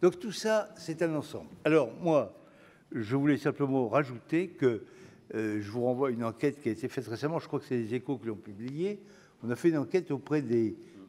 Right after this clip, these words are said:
des jeunes diplômés de grandes écoles et d'universités. Michelin arrive parmi les entreprises qui sont le plus recherchées pour,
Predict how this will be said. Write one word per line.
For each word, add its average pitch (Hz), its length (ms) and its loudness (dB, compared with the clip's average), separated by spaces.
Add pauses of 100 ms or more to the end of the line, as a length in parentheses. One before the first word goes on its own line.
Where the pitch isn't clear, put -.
des 127 120 0
jeunes 185 240 4
diplômés 120 520 -2 (400)
de 123 100 -2
grandes 123 300 -4
écoles 143 320 -4
et 127 40 -8
d'universités. 117 840 -6 (420)
Michelin 147 520 -2
arrive 139 420 -4
parmi 139 260 -4
les 110 160 -4
entreprises 135 680 -6 (400)
qui 131 120 -6
sont 147 180 -6
le 113 100 -2
plus 165 160 -4
recherchées 131 580 -4
pour, 143 480 -8